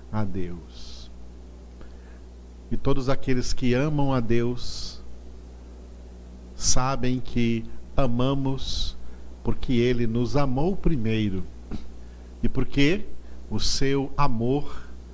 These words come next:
é derramado em nossos corações pelo Espírito Santo que nos foi outorgado. Amor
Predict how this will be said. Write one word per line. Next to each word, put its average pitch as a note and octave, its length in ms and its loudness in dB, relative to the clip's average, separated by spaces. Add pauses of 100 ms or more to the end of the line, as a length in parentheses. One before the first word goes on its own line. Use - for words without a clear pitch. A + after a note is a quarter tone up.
(600)
é - 80 6
derramado B2+ 880 4
em A#2+ 80 4
nossos A#2 500 0
corações A#2 1080 0 (360)
pelo A#2+ 220 4
Espírito C3 680 4
Santo B2 560 0
que A#2 140 2
nos G#2 240 0
foi A2 420 2 (460)
outorgado. A2 960 2 (1400)
Amor B2+ 600 4